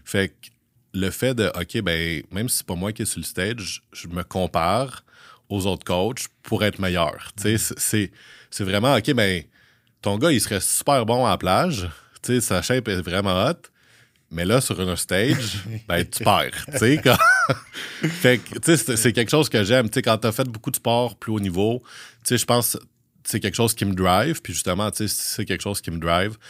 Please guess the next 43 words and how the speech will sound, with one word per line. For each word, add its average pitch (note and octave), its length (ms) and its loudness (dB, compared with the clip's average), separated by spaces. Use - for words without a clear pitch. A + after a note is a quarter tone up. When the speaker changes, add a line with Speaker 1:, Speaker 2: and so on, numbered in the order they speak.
Speaker 1:
c'est - 80 -14
quelque D#2+ 140 -8
chose G2 180 -4
qui - 100 -16
me F2 60 -8
motive E2+ 400 -4
plus, G#2 240 -4
puis - 120 -8
je - 60 -4
sens F2 180 0
pas G2+ 120 -6
que - 80 -14
je - 60 -12
travaille D2+ 400 -8
dans D#2 160 -14
ce - 80 -16
temps-là, C#2+ 400 -12
tu G2+ 100 -8
sais. F2+ 120 -10
Speaker 2:
Mm. E2 140 -20
Speaker 1:
Fait D2 200 -10
que, - 140 -8
euh, D#2+ 320 2
tu D2 140 -10
sais, B2+ 80 2
ça, G#2+ 180 2
ça - 140 0
a G2 60 4
été F#2+ 180 0
un G2+ 100 2
peu, B2 280 4
euh, F#2+ 180 2
comme F2+ 200 -4
ça G#2+ 200 -4
que - 60 -12
ça E2+ 120 -4
s'est F2 160 -6
passé. - 460 -10
Speaker 2:
Puis A2 100 -10
là, C#3+ 140 4
dans A#2 100 0
le G#2 80 -4
fond, C#3+ 380 -4